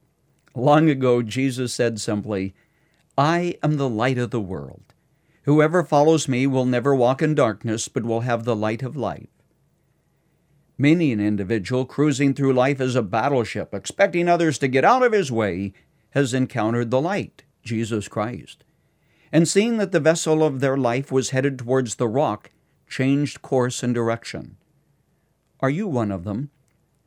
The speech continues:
Wise is the person who recognizes the message, "I am the lighthouse." Surprising as it may be to you, Paul says that blindness, like a heavy fog,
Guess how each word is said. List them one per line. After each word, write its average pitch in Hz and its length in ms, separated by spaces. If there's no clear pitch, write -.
Wise 147 400
is 143 160
the 147 100
person 120 460
who 117 220
recognizes 123 880
the 113 100
message, 101 640
"I 123 520
am 127 160
the 127 140
lighthouse." 117 720
Surprising 233 600
as 156 160
it - 80
may 143 160
be 123 200
to 120 140
you, 101 220
Paul 220 320
says 170 320
that 113 220
blindness, 107 640
like 127 240
a 127 60
heavy 127 260
fog, 160 500